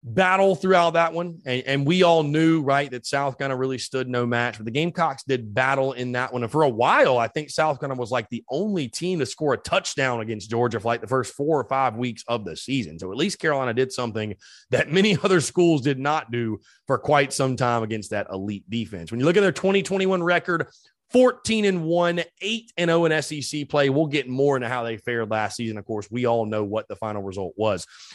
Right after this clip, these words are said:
Breaking down the Dogs, you look at their head coach, Kirby Smart, enters his seventh season at the helm, sixty-six and fifteen, his overall record. Um, a-, and I'll tell you this, guys, I have not been a big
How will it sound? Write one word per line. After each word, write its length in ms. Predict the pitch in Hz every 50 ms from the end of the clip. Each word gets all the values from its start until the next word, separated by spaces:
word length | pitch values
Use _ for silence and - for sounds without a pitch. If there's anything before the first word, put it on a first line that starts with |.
| - _
Breaking 420 | 127 185 240 269 262 262 262 240 226
down 240 | 240 240 240 240
the 80 | 226 226
Dogs, 380 | 226 226 220 214 208 180 143 160
you 80 | 208
look 140 | 208 220 196
at 60 | 202
their 120 | 202 202 185
head 200 | 196 196 151 -
coach, 320 | 190 185 185 165 - -
Kirby 320 | - 220 220 214 196 208
Smart, 480 | 170 - - 180 180 180 180 180 180 - _ _ _ _ _ _ _
enters 380 | 185 220 220 226 220 202 156
his 320 | - 170 175 160 - - -
seventh 460 | - - 208 208 208 190 220 220 - - _
season 460 | - - - - 190 190 196 175 175 175
at 100 | 170 160
the 80 | 143
helm, 380 | 131 160 175 180 180 180 180 170 - - - _ _
sixty-six 1000 | - - - 233 233 - - - 190 170 135 - - 190 185 175 180 - - -
and 280 | - 147 135 127 123 - - _
fifteen, 640 | - 185 185 - _ _ - 170 170 156 139 123 110
his 180 | 107 110 104 117
overall 380 | 127 135 131 123 127 123 120
record. 500 | 110 110 123 127 123 - 135 127 123 110 - - - - _ _ _ -
Um, 480 | 123 127 127 120 123 120 120 117 - -
a-, 140 | 127 120
and 100 | 147 147
I'll 80 | 143 143
tell 160 | - - 254
you 160 | 294 269 233
this, 200 | 147 139 131 -
guys, 420 | - 165 156 160 160 160 147 - - _ _ _ _ _ _ _ _ _ _ _ _ _ -
I 140 | 156 196 214
have 240 | 233 226 190 151
not 420 | 151 156 165 175 208 254 262 - -
been 160 | 156 190 190
a 140 | 185 175 165
big 520 | 135 110 117 143 147 151 151 147 139 139